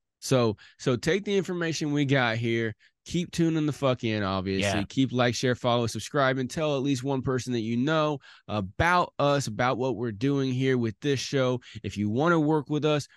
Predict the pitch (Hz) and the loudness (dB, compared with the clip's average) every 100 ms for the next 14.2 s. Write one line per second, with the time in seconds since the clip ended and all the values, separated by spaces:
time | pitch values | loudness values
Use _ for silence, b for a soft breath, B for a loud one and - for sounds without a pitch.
0 | b - 135 135 139 123 120 135 127 123 | b -2 0 0 2 0 0 0 2 0
1 | - b b b - 123 113 104 113 120 | -4 b b b -2 0 0 -2 0 0
2 | 110 120 - 131 147 147 139 143 131 127 | 0 -2 0 0 2 0 0 -2 -2 -2
3 | 131 123 120 120 120 120 98 110 104 107 | -2 -2 -2 -2 -2 -2 -4 -4 -2 0
4 | 104 104 98 - 107 101 98 95 90 87 | 0 0 -4 -6 -6 -4 -2 -2 -4 -8
5 | b b b b _ - 113 135 - 127 | b b b b _ -4 -2 0 0 0
6 | 139 131 110 120 113 123 127 127 123 120 | 0 0 0 0 0 2 2 2 2 2
7 | 120 110 120 110 107 104 107 107 110 107 | 0 -2 -4 -4 -4 -2 0 -2 -4 -4
8 | 107 104 107 101 104 101 87 98 98 98 | -2 -2 -4 -4 -4 -4 -2 -4 -4 -4
9 | 92 87 92 120 123 117 - b b - | -4 -6 -4 -2 -2 -2 -8 b b -4
10 | 123 123 131 120 117 - 113 - 113 101 | -2 0 0 0 0 -2 -4 -2 -2 -2
11 | 101 - 107 104 - 95 113 104 98 107 | -6 -2 0 0 -2 -8 -6 -6 -4 -4
12 | 101 107 101 101 113 107 170 170 151 143 | -2 -4 -2 -4 -6 -4 0 2 2 2
13 | 135 131 127 107 135 135 120 151 160 160 | 0 -4 -6 -8 -4 -4 -4 -4 -4 -4
14 | 143 156 | -6 -6